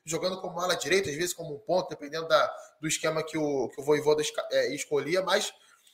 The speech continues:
só pra vocês terem ideia, o Fortaleza tem que fazer uma campanha no segundo turno, uma campanha de G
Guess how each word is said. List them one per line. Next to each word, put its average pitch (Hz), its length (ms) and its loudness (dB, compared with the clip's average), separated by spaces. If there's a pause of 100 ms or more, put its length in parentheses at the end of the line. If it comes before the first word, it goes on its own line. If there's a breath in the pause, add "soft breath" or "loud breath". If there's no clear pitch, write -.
(160)
só 277 160 8
pra 302 160 4
vocês - 240 4
terem 294 180 6
ideia, 180 300 6
o 180 40 -4
Fortaleza 214 440 2
tem 269 100 -2
que - 80 -8
fazer 214 200 2
uma 208 140 4
campanha 170 640 4 (600)
no 180 260 8
segundo 180 420 2
turno, 175 320 -2 (280 soft breath)
uma 220 160 6
campanha 233 420 8
de 226 120 0
G 285 140 8